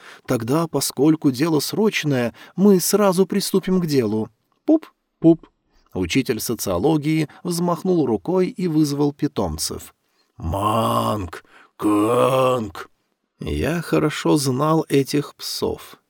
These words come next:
Чёрные псы с синим и красным пламенем вокруг шеи, напоминающим львиные гривы. Размером с быка. Это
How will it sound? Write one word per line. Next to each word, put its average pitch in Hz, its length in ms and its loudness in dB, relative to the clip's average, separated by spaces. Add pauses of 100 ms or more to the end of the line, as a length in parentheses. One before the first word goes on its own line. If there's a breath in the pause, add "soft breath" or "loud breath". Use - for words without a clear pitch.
Чёрные 104 600 -2
псы 131 440 -4
с - 60 -6
синим 147 500 -2
и 120 140 -6
красным 135 600 -4
пламенем 143 600 -2
вокруг 131 440 -2
шеи, 123 680 -4
напоминающим 127 1040 -2
львиные 139 540 0
гривы. 95 600 -8 (360)
Размером 90 800 -2
с 131 100 -6
быка. 139 640 -6 (520)
Это 123 640 -4